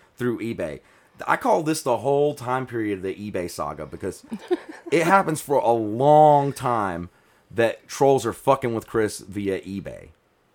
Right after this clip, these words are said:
Speaker 1: Then we get to June twenty fourteen, and this is where <laughs> things start to get funny again because a movie is coming out.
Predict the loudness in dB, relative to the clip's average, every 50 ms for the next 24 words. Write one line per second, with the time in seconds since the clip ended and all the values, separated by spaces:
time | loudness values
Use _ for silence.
0 | _ _ _ _ _ _ _ _ _ 6 6 8 8 4 2 0 0 2 2 2
1 | 2 2 0 2 2 2 2 0 -2 -2 -2 -2 -4 -2 -2 -2 -2 -2 -6 -8
2 | -6 -4 -4 -6 -4 -4 -4 -2 -2 -4 -2 -4 -6 -8 -4 0 2 4 6 6
3 | 6 4 2 2 2 2 4 6 4 4 4 0 -10 -20 -20 -20 -18 _ -2 0
4 | 0 0 2 2 2 2 2 0 -2 -2 -2 -2 _ _ -12 0 4 4 4 6
5 | 4 2 0 -2 -4 -6 -4 -4 -6 -2 0 -2 -2 -2 -4 _ _ _ _ _
6 | -20 _ _ 2 4 4 4 4 2 2 0 -2 0 0 0 0 0 -2 -2 0
7 | 0 0 0 0 -2 -2 _